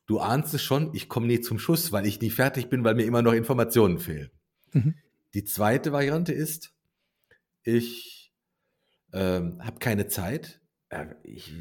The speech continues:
Speaker 1: mit dir zu unterhalten, das ist alles so, weißt du, ich muss Bäume fällen, ich hab keine Zeit, meine Axt zu schärfen, weil ich muss ja Bäume fällen.
Speaker 2: Ja.
Speaker 1: Ne? Also dieser Aktionismus, wo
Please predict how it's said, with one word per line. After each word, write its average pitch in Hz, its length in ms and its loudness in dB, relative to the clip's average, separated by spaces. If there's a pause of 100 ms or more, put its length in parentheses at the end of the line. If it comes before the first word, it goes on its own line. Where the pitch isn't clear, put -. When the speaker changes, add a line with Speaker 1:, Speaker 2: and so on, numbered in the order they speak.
Speaker 1:
mit 90 180 -14
dir 104 120 -6
zu - 80 -6
unterhalten, 101 480 0
das 101 180 -6
ist 95 60 -12
alles 117 240 -2
so, 110 260 0 (240)
weißt 107 220 -4
du, 113 160 -2 (240)
ich - 160 -6
muss 120 280 -2
Bäume 135 320 6
fällen, 113 340 -2
ich - 140 -8
hab - 200 -10
keine 131 300 -2
Zeit, 120 240 0
meine 113 220 2
Axt - 220 -6
zu - 80 -8
schärfen, 95 360 -4
weil 92 140 -4
ich 104 120 -6
muss 104 160 -6
ja 117 80 -2
Bäume 95 280 2
fällen. 73 320 -8 (240)
Speaker 2:
Ja. 135 140 2 (160)
Speaker 1:
Ne? 95 200 -6
Also 98 180 0
dieser 98 340 0
Aktionismus, 131 840 -2
wo 110 360 0